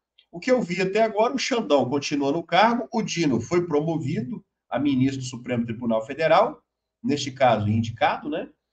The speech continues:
E o Lula continua lá. Então, pra você falar que vai derrubar, tem que ter uma coisa bem concreta.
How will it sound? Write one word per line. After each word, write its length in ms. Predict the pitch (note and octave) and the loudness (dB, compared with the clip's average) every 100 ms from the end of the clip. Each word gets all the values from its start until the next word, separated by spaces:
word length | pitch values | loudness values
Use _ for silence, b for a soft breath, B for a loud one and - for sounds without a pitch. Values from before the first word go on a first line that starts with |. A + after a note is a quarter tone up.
| _ _ _ _ _ | _ _ _ _ _
E 60 | F#4 | -4
o 100 | F4 | 0
Lula 220 | D4+ D4 | 2 2
continua 480 | D4+ - D4+ C4+ C4+ | 0 -4 -4 0 2
lá. 320 | C#3 - - _ _ _ _ _ _ _ _ _ _ _ _ _ _ _ | 0 -2 -12 _ _ _ _ _ _ _ _ _ _ _ _ _ _ _
Então, 500 | - C#3 G#3 D4 - _ _ - | 2 4 4 2 -6 _ _ 0
pra 120 | D3 | 2
você 260 | D#3 F3+ | 2 -2
falar 280 | E3 F3 D3 | 0 4 4
que 120 | D3 | 2
vai 480 | A#2 G#2 C3 E3+ G#3+ | -6 2 6 6 4
derrubar, 640 | - D#3 D#3 A#2+ G2+ C3 E3+ | 0 -6 -4 -4 2 2 2
tem 160 | A#3+ | -2
que 120 | A#3+ C4 | -8 -6
ter 160 | F3 | -4
uma 180 | G3 G#3+ | -2 -2
coisa 400 | - D#3+ G#3 G3+ | -4 -4 -2 -2
bem 600 | - - - C3 C3+ C#3 | -4 -8 -6 0 2 2
concreta. 720 | G#3+ - F3 E3+ F3+ F3 - | -2 -4 -2 0 -2 -6 -14